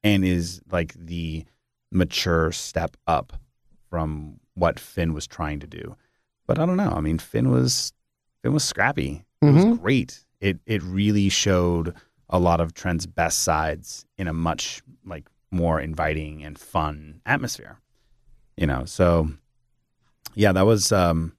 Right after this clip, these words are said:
Speaker 1: that was technically, like, my first real foray into Portland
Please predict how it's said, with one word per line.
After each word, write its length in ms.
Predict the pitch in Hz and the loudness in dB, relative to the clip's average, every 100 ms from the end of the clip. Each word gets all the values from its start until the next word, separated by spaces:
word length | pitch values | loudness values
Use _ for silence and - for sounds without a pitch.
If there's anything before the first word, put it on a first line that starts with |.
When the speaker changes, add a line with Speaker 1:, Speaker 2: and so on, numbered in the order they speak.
| _ | _
Speaker 1:
that 60 | - | 2
was 160 | 127 - | 4 2
technically, 480 | 117 - 92 - 80 | -2 -2 -4 -4 -2
like, 200 | 82 - | -4 -4
my 80 | 78 | -8
first 540 | - - 82 78 - - | -6 -2 0 -2 -8 -14
real 520 | 82 80 87 85 78 | -12 -4 0 2 0
foray 440 | - 76 73 73 | -2 -4 -2 -2
into 160 | 69 - | -6 -12
Portland 640 | - - 104 - 73 65 | -10 -2 -2 -2 -10 -14